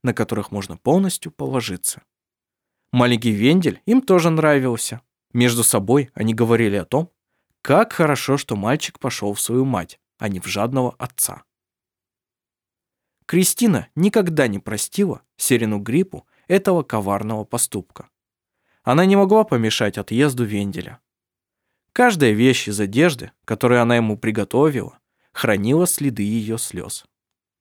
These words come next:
А атмосфера в доме после отъезда мальчика никогда больше не была по-настоящему хорошей. Три года спустя, в тысяча семьсот десятом году,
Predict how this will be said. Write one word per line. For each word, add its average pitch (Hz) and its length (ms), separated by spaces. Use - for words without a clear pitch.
А 104 140
атмосфера 127 760
в 120 140
доме 120 400
после 110 280
отъезда 104 380
мальчика 127 540
никогда 170 460
больше 139 340
не 117 120
была 101 420
по-настоящему 110 880
хорошей. - 640
Три 131 160
года 123 260
спустя, 104 600
в - 100
тысяча 226 320
семьсот 113 380
десятом 107 480
году, 104 360